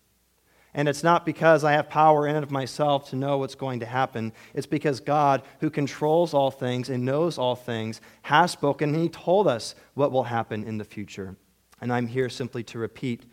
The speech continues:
what he said. He's told you these things here in his word because he wants you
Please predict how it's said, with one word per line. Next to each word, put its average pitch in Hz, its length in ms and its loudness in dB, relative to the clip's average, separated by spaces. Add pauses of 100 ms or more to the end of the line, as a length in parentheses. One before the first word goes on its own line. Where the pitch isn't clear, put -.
(220)
what 117 140 -8
he 120 180 -8
said. 110 420 -4 (1120)
He's 151 220 -8
told 160 280 0
you 156 120 0
these 156 200 0
things 151 300 -4
here 160 240 2
in 151 160 -2
his 151 240 -6
word 127 320 0 (220)
because 147 380 -2
he 165 140 -4
wants 143 520 -2
you 95 240 -12